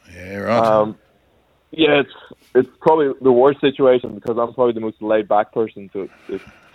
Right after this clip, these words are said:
Speaker 2: it really gets on his nerves.
Speaker 1: <laughs> Briggsy, impatient. He hasn't, you haven't met, you haven't met me and Goss yet, but anyway.
Speaker 2: <laughs>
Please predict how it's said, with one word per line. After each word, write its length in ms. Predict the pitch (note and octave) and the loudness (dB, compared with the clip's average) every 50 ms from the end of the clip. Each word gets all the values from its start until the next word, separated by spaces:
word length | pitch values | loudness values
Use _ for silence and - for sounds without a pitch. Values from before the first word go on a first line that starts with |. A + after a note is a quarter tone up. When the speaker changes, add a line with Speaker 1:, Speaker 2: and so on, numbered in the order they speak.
| - - | -18 -16
Speaker 2:
it 180 | A#2 - - | -12 -6 -2
really 160 | A2 A#2 A#2 G#2+ | 0 0 0 0
gets 160 | G#2 A2 - | 0 -2 -2
on 120 | A2 G#2+ G#2 | -2 -2 -2
his 160 | G2 F2+ - | -4 -4 -4
nerves. 240 | G#2 G#2 G#2+ - - - - | -2 -2 -2 -4 -8 -18 -18
Speaker 1:
<laughs> 80 | - - - C#3+ G3+ - - - E3 C#3 - - - - D#3+ - - - A#3+ - - - - - - | -12 -6 -4 -2 -2 -2 -4 -6 -6 -4 -4 -4 -4 -4 -6 -6 -8 -14 -14 -12 -10 -10 -10 -8 -4
Briggsy, 460 | - A2+ A2 A2+ G2 B2 C#3 C#3 C3 - - | -2 -2 -2 -2 0 -2 -2 -2 -4 -10 -10
impatient. 560 | - G#2 G2+ - A#2+ A#2 A2+ - - F2 - - A2 | -6 -6 -2 -2 0 0 0 -2 -4 -6 -8 -12 -14
He 240 | G2+ G#2+ A#2 A2+ G#2 G#2 G#2+ G#2 - A2+ | -10 -8 -6 -6 -6 -8 -10 -10 -8 -6
hasn't, 280 | A2+ A#2 G#2 A2 G#2 | -6 -4 -4 -6 -4
you 60 | G2+ A2+ | -2 -2
haven't 200 | A#2 A2+ A2 A2 | -2 0 0 0
met, 120 | A#2 A2 D#3 - - - | 2 0 0 0 -4 -6
you 60 | B3+ C3+ | -4 -4
haven't 180 | B2 B2+ B2 B2 | -2 -2 -2 -2
met 100 | B2+ A#2 | -4 -2
me 160 | G#2 A#2+ A#2 | -2 -2 -2
and 100 | A2+ A2+ | -2 0
Goss 220 | A#2+ B2+ B2+ G#2+ G2 | 0 0 0 0 0
yet, 220 | G#2+ G#2+ C3+ - | -2 -2 0 0
but 140 | B2+ B2 B2 | 0 -2 0
anyway. 260 | A#2+ A#2 A2+ A#2+ - B2+ | 0 0 0 0 -2 -2
Speaker 2:
<laughs> 60 | - | -2